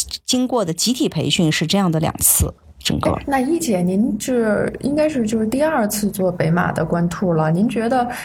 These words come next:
Speaker 2: 这两次就是，就是组委会啊，就是在组织上，在官兔这方面有些什么不同吗？
Speaker 1: 哦，我觉得它的服务细节又提升了。然后首先从报名的时候，他要填的那些信息就比以往细了。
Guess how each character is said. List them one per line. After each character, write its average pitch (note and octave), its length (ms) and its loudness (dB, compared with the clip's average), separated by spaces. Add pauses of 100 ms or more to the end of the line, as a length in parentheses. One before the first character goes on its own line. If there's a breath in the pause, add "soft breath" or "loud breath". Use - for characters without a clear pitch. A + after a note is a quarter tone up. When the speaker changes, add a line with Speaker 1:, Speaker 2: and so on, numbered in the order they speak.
(120 loud breath)
Speaker 2:
这 D4 140 0
两 - 280 0
次 G#3 600 0 (260 loud breath)
就 A3 140 0
是， E3 480 0 (160)
就 G3 100 -4
是 E3 480 0
组 F#3 120 -2
委 G3+ 120 2
会 G3+ 320 0
啊， D#3+ 280 2
就 D#3+ 120 -2
是 F#3+ 140 -2
在 G#3+ 160 2
组 G#3 180 -4
织 C#3+ 140 -6
上， F3+ 340 0 (240)
在 G3 220 0
官 B3+ 240 -4
兔 D4 180 -2
这 E3+ 180 0
方 E3+ 200 0
面 E3 220 2
有 D#3+ 100 0
些 F#3 160 0
什 F3 100 -2
么 F3 120 0
不 F3+ 100 -6
同 C#3 320 -2
吗？ D#3+ 220 0 (1500)
Speaker 1:
哦， A3+ 140 0
我 G#3 140 2
觉 B3+ 180 0
得 D#4 100 0
它 D#4 180 -2
的 A3+ 300 2
服 - 240 -2
务 C#4 60 2
细 C#4 200 0
节 G3+ 200 0
又 G3+ 100 2
提 F3+ 220 -2
升 G#3 280 2
了。 E3 300 0 (180)
然 G3 140 0
后 A3+ 100 2
首 G#3 140 0
先 C#4+ 180 0
从 C#4 160 -2
报 D4 140 0
名 F#3 180 0
的 G3+ 80 0
时 - 160 -2
候， G#3 160 0
他 A3 180 0
要 G#3+ 140 2
填 F3 240 -2
的 A3 100 2
那 G#3+ 100 2
些 G#3+ 140 0
信 G#3 240 2
息 G#3+ 200 2
就 G3+ 140 2
比 D3+ 200 0
以 F3+ 80 2
往 F3+ 140 0
细 - 360 2
了。 D3+ 200 0